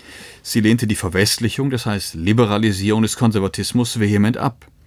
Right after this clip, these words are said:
verlegte sich auf einen militanten Antiliberalismus, liebäugelte mit Modellen autoritärer Herrschaft und Gesellschaftsordnung, pflegte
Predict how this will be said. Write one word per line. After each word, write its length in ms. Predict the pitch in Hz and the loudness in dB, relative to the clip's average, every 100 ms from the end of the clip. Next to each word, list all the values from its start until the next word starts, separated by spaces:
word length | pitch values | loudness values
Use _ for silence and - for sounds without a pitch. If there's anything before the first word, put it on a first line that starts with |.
| - - _ | -20 -20 _
verlegte 500 | - 104 98 - 117 | -2 0 0 -2 -4
sich 200 | 123 123 | -2 -4
auf 100 | 117 | -2
einen 220 | 101 90 | -2 0
militanten 580 | 92 95 - 110 107 113 - | 0 -2 2 0 2 -4 0
Antiliberalismus, 1120 | 98 - 104 110 117 110 123 - 117 139 - _ - - - - | 0 2 0 2 0 -2 -4 -4 -6 -6 -12 _ -20 -20 -20 -6
liebäugelte 720 | 95 117 120 117 113 117 110 | 2 2 2 0 2 2 2
mit 220 | 104 - | 0 0
Modellen 320 | 104 101 110 | 0 2 0
autoritärer 640 | - 110 113 104 - 98 87 | 0 -4 -2 -2 -2 -2 0
Herrschaft 520 | 98 113 - 135 - | 0 0 -2 -6 -4
und 140 | 104 | -2
Gesellschaftsordnung, 1040 | 107 95 101 127 120 - 113 117 120 139 - _ - - - - _ | 0 2 0 -2 -4 -4 -4 2 2 0 -6 _ -20 -20 -20 -20 _
pflegte 600 | - 120 123 - 139 127 | 0 2 2 0 0 0